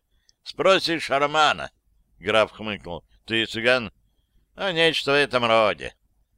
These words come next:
«Так ты уверен, что тебе не нужно девочку?» Они встретились снова через два дня,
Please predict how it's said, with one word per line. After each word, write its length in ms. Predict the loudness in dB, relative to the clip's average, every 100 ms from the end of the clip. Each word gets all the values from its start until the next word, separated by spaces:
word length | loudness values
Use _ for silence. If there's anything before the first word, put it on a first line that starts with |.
| _ _
«Так 140 | -4 0
ты 120 | 4
уверен, 480 | 4 6 6 6 2
что 180 | -2 -2
тебе 260 | -2 -2
не 140 | -2 -2
нужно 440 | -2 -4 -6 -2
девочку?» 680 | 2 2 0 -6 -14 -16 -20 _ _ _ _ _ _ _ _ _ _ _ _ _ _ _ _ _
Они 360 | 0 2 0 -4
встретились 600 | -4 0 0 0 -6 -6
снова 460 | -2 0 2 2
через 260 | -2 -4 -4
два 240 | 0 0
дня, 460 | 0 -2 0 0